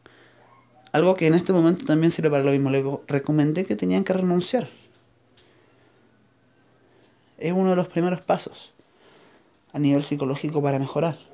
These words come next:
¿Y a qué me refiero con renunciar? Me refiero a renunciar a que pueda pasar lo que quieras pasar. Sí, ya te he enseñado a visualizar, mira lo grande. Pero este es el primer paso. Si no se sabe renunciar,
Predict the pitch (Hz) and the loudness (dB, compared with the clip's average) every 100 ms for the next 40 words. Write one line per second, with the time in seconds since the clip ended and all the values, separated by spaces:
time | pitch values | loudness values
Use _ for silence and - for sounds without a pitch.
0 | - - - - - - - - - - | -20 -20 -20 -20 -20 -20 -20 -20 -20 -20
1 | _ _ _ _ _ _ _ _ _ _ | _ _ _ _ _ _ _ _ _ _
2 | _ _ 147 165 190 190 185 175 170 165 | _ _ -4 0 2 2 0 0 0 -2
3 | 160 160 156 180 156 147 - 175 170 160 | 0 0 0 0 0 -2 0 0 2 0
4 | 151 - 165 190 156 147 147 - 165 175 | 0 0 -2 -2 -2 -2 -2 4 4 4
5 | 156 - 160 165 160 147 151 147 151 - | 0 -2 -2 -2 -4 -2 -2 -2 -6 -4
6 | 156 - _ _ - - - - _ _ | -6 -6 _ _ -20 -20 -20 -20 _ _
7 | _ _ _ _ - 131 120 98 104 147 | _ _ _ _ -4 0 2 2 2 2
8 | 151 113 113 123 120 113 92 98 - 104 | -2 -2 0 2 0 -4 -8 -8 -4 -2
9 | 113 95 95 120 127 113 107 127 117 95 | 0 -2 -6 -2 0 0 0 0 -2 -6
10 | - _ _ _ _ _ _ _ _ _ | -16 _ _ _ _ _ _ _ _ _
11 | 165 196 214 214 175 180 180 - 123 - | -4 0 2 2 2 2 0 -4 -6 -2
12 | 139 165 185 160 156 160 156 - 147 139 | 0 0 -4 0 2 2 0 0 0 2
13 | 123 117 - 120 120 - | 2 0 -2 -2 -2 -4